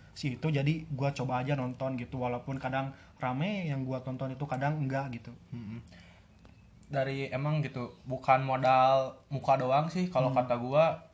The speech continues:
Speaker 2: eh, artis-artis K-drama itu, karena mereka tuh dari kecil kayak sekolah gitu ya, King, ya,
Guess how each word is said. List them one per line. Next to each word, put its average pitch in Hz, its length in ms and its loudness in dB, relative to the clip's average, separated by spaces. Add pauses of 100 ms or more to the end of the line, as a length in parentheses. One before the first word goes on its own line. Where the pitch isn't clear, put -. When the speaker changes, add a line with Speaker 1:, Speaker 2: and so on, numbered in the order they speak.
(420)
Speaker 2:
eh, 123 460 4
artis-artis 123 600 -6
K-drama 117 520 0
itu, 117 160 -8 (420)
karena 175 460 2 (420)
mereka 135 360 0
tuh 175 100 -4
dari 147 200 2
kecil 165 360 -4 (240)
kayak 131 200 -2
sekolah 131 340 0
gitu 131 200 -4
ya, 180 120 0
King, 190 180 -4
ya, 185 100 0